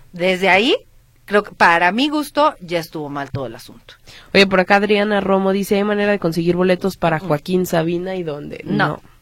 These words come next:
Speaker 1: No, también igual se agotaron prácticamente a las horas. Y lo peor es de que muchísima gente estábamos esperando que se abriera una segunda fecha, por lo menos, de Joaquín Sabina. Eh,
Speaker 2: No.
Speaker 1: en este, eh,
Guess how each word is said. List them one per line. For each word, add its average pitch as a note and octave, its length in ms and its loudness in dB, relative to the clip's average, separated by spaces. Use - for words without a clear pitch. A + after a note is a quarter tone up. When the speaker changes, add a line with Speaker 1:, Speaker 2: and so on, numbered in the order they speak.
Speaker 1:
No, A3+ 280 2
también A3 360 -2
igual G#3+ 300 0
se G#3+ 120 -4
agotaron G3+ 420 -4
prácticamente F#3 680 -8
a F3 60 -4
las E3 180 -6
horas. A3 240 2
Y A#3 180 -6
lo C4 240 4
peor D4+ 160 0
es E4+ 80 -4
de F#4 80 -2
que D#4 100 -6
muchísima D#4+ 640 -2
gente D#4+ 480 -2
estábamos C#4+ 420 0
esperando A#3+ 420 -4
que A#3+ 100 -10
se G#3+ 100 -6
abriera A3 240 -4
una C4+ 180 -2
segunda A#3+ 480 -4
fecha, G#3+ 320 -8
por F3+ 180 -10
lo F3 100 -8
menos, G3 260 -10
de F#3 80 -8
Joaquín F#3 340 -8
Sabina. G#3 400 -4
Eh, F3 300 2
Speaker 2:
No. D#3 80 -2
Speaker 1:
en G#3+ 140 2
este, G3 1000 0
eh, - 100 -8